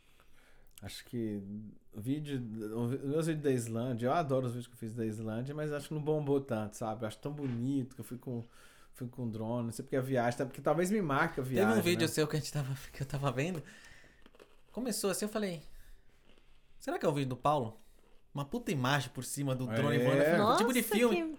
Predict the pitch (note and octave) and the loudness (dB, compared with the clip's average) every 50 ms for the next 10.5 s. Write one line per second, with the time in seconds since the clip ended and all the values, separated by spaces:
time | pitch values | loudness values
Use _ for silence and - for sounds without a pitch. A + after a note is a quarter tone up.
0 | - - - - E4 D#4 D#4 D4 D#3 E4 D4+ D4+ - D#4 C#4+ C#4+ A3+ G#3 G#3 G#3 | -12 -18 -8 -6 -4 0 2 2 4 6 4 4 6 4 4 4 6 6 4 4
1 | G3 F3 E3+ E3 B3+ A#3+ B3+ C#4 C#4+ - - - - - A#3+ F4 F#4+ G4 D#4+ C#4+ | 6 6 6 6 4 2 0 -2 -2 -6 -12 -20 -2 0 2 2 2 2 0 0
2 | A3+ A3+ A3 C4 G#3+ G3 F#3+ - - E3+ E3+ - D#3+ D3 D3+ D3+ C#3+ C#3 - C3+ | -2 -2 -2 0 -2 -2 -2 0 -2 -4 -2 -2 -4 -2 -2 -2 -2 -2 -2 -2
3 | C3+ C3 C3 B2+ B2+ A2 A#2+ B2 A#2+ A#2+ A#2+ A2+ A#2+ C3+ C3+ C3+ B2+ B2 B2 A#2+ | 0 0 2 0 0 2 0 0 2 2 2 2 2 2 0 0 0 2 6 8
4 | E3+ G3+ A#3 A#3+ C4+ D4+ C#4+ - D4+ C#4 - A3 A3+ A#3+ G#3+ E3+ - F3+ - G#3 | 8 8 8 6 4 4 4 2 0 2 6 8 8 8 8 6 2 0 0 0
5 | G3 - - G#3 - A3 G#3+ G#3 G#3 G#3+ G#3 - - F3+ F3+ - - - D3 C3+ | 0 0 -4 -4 0 0 2 2 2 0 -2 -2 0 0 0 0 0 0 2 2
6 | C3 B2+ - C3+ C3+ C3+ B2+ A#2+ A#2+ B2 A#2 A2+ A2 A2 A#2 C3+ D3+ D3+ C#3 C3 | 4 2 2 2 2 2 4 4 4 4 4 4 4 4 2 2 2 2 0 0
7 | B2+ A#2+ A#2 A2 - A2 A#2 A2+ A#2 G#2 A#2+ C#3+ D#3+ - E3+ D3 C3 - C3+ C3 | 0 -2 -2 0 0 0 0 -2 -2 -2 -2 -2 0 2 0 0 2 0 0 0
8 | B2+ A2+ B2+ B2 A#2+ A#2+ B2 B2 - - - E3 D#3 - - - - B3 C#4 C4+ | 0 2 2 2 4 4 2 2 4 6 8 8 6 6 0 -6 0 2 2 2
9 | - - D#4 - B3 - B3+ F#3 E3 E3+ - D#4+ E3 F3+ F3+ - - A3+ G3+ E3 | 6 6 4 4 6 4 6 8 8 8 8 6 8 8 6 8 8 6 6 8
10 | D#3 E3 F#3+ G#3+ G3+ G3 F#3+ F3 - | 10 10 10 8 8 4 0 -2 -4